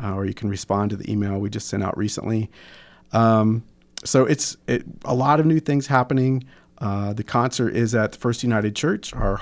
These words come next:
our rehearsal home, which is at twenty-four twenty East Third Street. And tickets are really reasonably priced.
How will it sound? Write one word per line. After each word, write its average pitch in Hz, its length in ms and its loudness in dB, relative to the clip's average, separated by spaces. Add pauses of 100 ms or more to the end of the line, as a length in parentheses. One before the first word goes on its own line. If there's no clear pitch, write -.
(200)
our 110 120 -2
rehearsal 101 460 -4
home, 143 380 0 (300)
which - 200 -8
is 107 60 -4
at - 120 -6
twenty-four 110 440 -4
twenty 113 300 -2
East - 280 -8
Third 113 220 0
Street. 143 360 -2 (380)
And 120 340 2
tickets - 360 -2
are 107 200 2
really 147 380 4
reasonably 135 460 0
priced. 120 560 -2